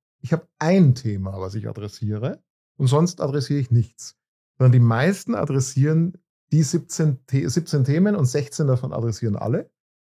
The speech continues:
Also da, da kommt ja, es sind ja die klassischen Buzzwords, ne? „Wir haben eine tolle Work-Life-Balance, wir haben eine flexible Homeoffice-,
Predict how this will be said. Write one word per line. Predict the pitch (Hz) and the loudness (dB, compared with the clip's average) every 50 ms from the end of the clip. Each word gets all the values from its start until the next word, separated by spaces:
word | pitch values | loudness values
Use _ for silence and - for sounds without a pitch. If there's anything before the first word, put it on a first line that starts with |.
| _ _ _ | _ _ _
Also | - - 117 110 101 104 101 104 104 98 | -4 -2 -2 0 0 0 0 -2 -2 -4
da, | - 107 107 | -4 -4 -4
da | 101 107 101 | -4 -4 -4
kommt | - 117 117 110 | -2 0 0 0
ja, | 107 101 | 0 -2
es | - - - | -6 -6 -2
sind | - 113 | -2 0
ja | 104 | 0
die | 104 98 | 0 -2
klassischen | - 104 104 - - 101 92 - - 92 92 98 - 95 | -4 -6 -8 -8 -8 -10 -8 -6 -6 -6 -6 -6 -8 -10
Buzzwords, | - - 85 87 - 113 101 98 95 90 - - - | -10 -10 -12 -12 -12 -12 -10 -10 -10 -10 -12 -10 -6
ne? | 101 101 107 104 | -4 -4 -2 -2
„Wir | 98 | -2
haben | 92 95 | -2 -2
eine | 98 90 | -2 -2
tolle | - 101 98 95 | -4 -4 -4 -4
Work-Life-Balance, | 95 101 117 - 117 107 104 107 - - 107 104 98 98 101 98 98 - | -4 -6 -6 -4 -4 -4 -4 -4 -4 -6 -6 -6 -4 -6 -6 -8 -10 -8
wir | 113 | -8
haben | 104 101 | -6 -6
eine | 101 | -6
flexible | 101 101 - - - 123 104 104 98 | -6 -8 -10 -8 -8 -6 -6 -4 -4
Homeoffice-, | 92 104 107 107 101 - - 107 104 95 | -2 -2 -4 -4 -4 -6 -8 -10 -10 -12